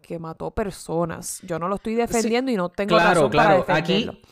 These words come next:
Speaker 2: claro.
Speaker 1: Pero no está bien hablar de la sexualidad de una persona o hablar de algo de una persona, lo cual esa persona no se puede defender. Eso es lo que está
Speaker 2: Claro.
Speaker 1: mal. Ahora, si tú planteas, si tú me dices que tú estás,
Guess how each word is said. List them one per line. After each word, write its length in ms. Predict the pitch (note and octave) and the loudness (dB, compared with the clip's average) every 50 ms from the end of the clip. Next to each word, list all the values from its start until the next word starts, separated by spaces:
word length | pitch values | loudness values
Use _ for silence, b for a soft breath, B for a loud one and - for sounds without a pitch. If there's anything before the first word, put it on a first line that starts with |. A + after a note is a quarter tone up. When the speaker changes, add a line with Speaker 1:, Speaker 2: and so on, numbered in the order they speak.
| B B B B B B B B B | B B B B B B B B B
Speaker 2:
claro. 440 | - B2+ B2 B2 B2 C3 B2 G#2 G2 - | -2 0 2 4 4 2 2 0 0 0
Speaker 1:
Pero 340 | A#3+ B3 B3+ B3+ B3+ B3+ | 2 2 4 4 4 4
no 320 | B3+ B3 B3 B3 A#3+ A#3 A#3 | 4 2 0 2 2 2 2
está 320 | B3 A#3+ - - C#4+ B3+ | 2 0 0 0 2 2
bien 300 | C4 C4+ C#4+ D4+ E4+ F4 E4+ | 2 2 0 -2 -2 -2 -2
hablar 500 | C#4 A#3+ A#3 G#3+ G#3 G#3 G#3+ A#3 B3+ - | -2 0 2 2 2 2 0 -2 -6 -12
de 200 | - A3+ A#3 A#3 | -8 -4 0 0
la 120 | A3+ A3+ G#3+ | 0 0 0
sexualidad 800 | - A#3+ A#3 - - - B3 A3+ A3 A3 G#3+ G#3 G#3 G#3+ A3+ B3 | -2 -4 -6 -6 -4 0 0 0 0 0 0 0 2 2 0 0
de 180 | A#3 A3+ B3 | 0 -2 -2
una 220 | A#3+ A#3+ A#3+ A#3+ A#3+ | 0 0 0 -2 -2
persona 640 | B3+ B3 C4 - D#4 E4+ G4 F#4+ F4 C#4 C4 - | -2 -4 -4 -4 -2 -2 -2 0 0 2 2 2
o 140 | - G#3 G3 | 4 4 4
hablar 420 | F#3+ F#3 F3+ F3+ F3+ F3+ F#3 F#3 | 4 2 2 0 0 0 -2 -4
de 240 | F#3 G#3 G3+ G3+ G3+ | -4 -4 -2 0 2
algo 680 | G3 G3 A3+ C#4 D4+ C#4+ C#4 B3 B3 B3 B3+ C4 - _ _ | 2 2 2 2 2 2 2 4 4 2 2 0 -6 _ _
de 140 | - A#3+ A3 | -8 -4 -4
una 200 | G#3+ G#3+ A3 G#3+ | -2 0 -2 -2
persona, 480 | G#3+ A#3 A3+ - D4+ E4 F#4 F4+ F4 D#4+ | -2 -2 -4 -4 -4 -2 -2 -2 -2 -4
lo 260 | C4 A#3 A#3 G#3+ G3+ | -6 -6 -4 -4 0
cual 280 | - G#3 F#3+ F#3+ - - _ - | 0 0 0 0 -2 -8 _ -8
esa 260 | F#3+ F3 - G3 F#3+ | -8 -4 -4 -4 -4
persona 320 | G3 G3 - C4 E4 F#4+ | -4 -4 -4 -4 -4 -4
no 100 | D#4+ A3 F#3 | -4 -4 -2
se 120 | - G3+ | -4 -4
puede 260 | - F#3+ G3 G3+ A3 | -2 0 0 2 2
defender. 520 | C4 D#4 - - F4+ E4+ D#4+ A#3+ F3+ E3+ F#3+ - _ _ _ _ _ _ _ _ _ _ _ - - | 2 2 2 0 0 0 0 0 -2 -2 -2 -8 _ _ _ _ _ _ _ _ _ _ _ -6 0
Eso 240 | - - - - - | 2 2 4 4 4
es 60 | B3 | 4
lo 140 | A#3 G#3+ G#3+ G#3 | 6 4 4 2
que 60 | A3 | 0
está 120 | G#3 C#3 C3 | 0 0 2
Speaker 2:
Claro. 120 | - G3 | 2 2
Speaker 1:
mal. 160 | - D#3+ - B B B B - | 0 -4 -6 B B B B 2
Ahora, 280 | - G#3+ A3+ A3 G#3 | 4 4 6 4 4
si 140 | G3 A3+ A3 | 2 0 -2
tú 320 | - G3 G#3 A3 A#3 A3+ _ | 0 2 2 2 0 0 _
planteas, 800 | - C#4 B3+ B3+ C4 A#3+ - B3+ B3+ C4 C4+ C4 C4 B3 C4 - | 2 2 2 2 0 0 0 0 2 2 2 2 2 2 0 -2
si 280 | - - - - B3 A3 | -4 -10 -8 -6 -4 -2
tú 120 | - G#3+ A3 | 0 0 2
me 80 | A3 | 2
dices 240 | A3+ B3 A#3 C4+ C4 | 0 0 0 0 0
que 120 | - C4 | 0 0
tú 120 | A#3+ B3 A#3+ | 0 0 -2
estás, 280 | - - B3+ B3 B3+ | 0 2 2 2 2